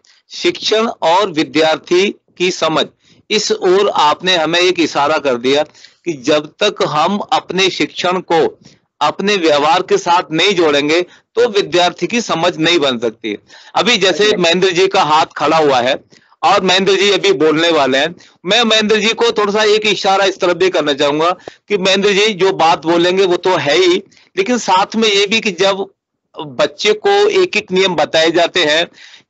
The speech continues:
कि सात पेन है, कुछ एक बच्चे, एक, अ, एक पेन की कीमत सात रुपए है और उस कक्षा में, कक्षा में आठ विद्यार्थी हैं, तो कुल कितने रुपए के पेन उस कक्षा के विद्यार्थियों को देने पड़ेंगे?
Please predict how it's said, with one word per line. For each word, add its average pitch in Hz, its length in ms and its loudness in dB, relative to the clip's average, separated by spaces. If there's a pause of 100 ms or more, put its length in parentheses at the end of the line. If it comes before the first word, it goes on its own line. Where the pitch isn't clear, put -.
कि 208 560 2 (120)
सात 190 800 0 (140)
पेन 196 640 2
है, 185 360 0
कुछ 190 300 -2
एक 185 320 2
बच्चे, 160 300 -2 (340)
एक, 202 300 2
अ, 180 180 4
एक 196 500 0
पेन 175 360 -2
की 214 140 -2
कीमत 208 220 -2
सात 190 380 0
रुपए 170 220 2
है 160 240 0 (360)
और 208 200 2
उस 214 300 0
कक्षा 202 420 -2
में, 202 340 0
कक्षा 175 360 -2
में 202 120 0
आठ 196 340 2
विद्यार्थी 151 580 0
हैं, 190 200 0 (400)
तो 427 100 2
कुल 226 500 0 (100)
कितने 202 460 0
रुपए 196 340 2
के 214 160 2
पेन 190 380 0
उस 202 220 0
कक्षा 180 380 -2
के 196 140 0
विद्यार्थियों 156 580 0
को 180 100 0
देने 139 240 -2
पड़ेंगे? 123 400 -6